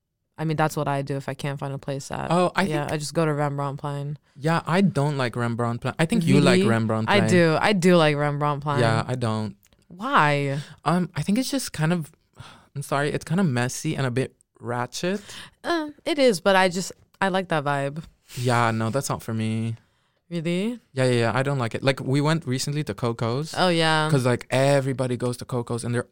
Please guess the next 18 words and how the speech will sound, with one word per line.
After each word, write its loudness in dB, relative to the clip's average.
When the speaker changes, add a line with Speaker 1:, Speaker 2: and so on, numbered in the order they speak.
Speaker 2:
always -2
fucking -6
talking -4
about -4
this -6
fucking -6
club. -2
Speaker 1:
Yeah, 2
we 4
went, 4
and 0
it 2
was -2
Speaker 2:
To 4
me, 8
it 6
was 4
disappointing. -2